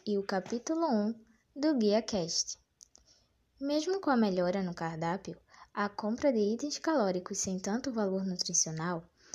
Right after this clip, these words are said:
ainda é grande pelos brasileiros. A avaliação do consumo alimentar atualmente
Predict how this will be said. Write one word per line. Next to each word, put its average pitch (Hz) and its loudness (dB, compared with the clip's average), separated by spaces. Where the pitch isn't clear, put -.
ainda 226 2
é 285 2
grande 208 0
pelos 214 -2
brasileiros. 208 -2
A 190 2
avaliação 185 0
do 269 -2
consumo 196 -2
alimentar 170 -4
atualmente 160 -6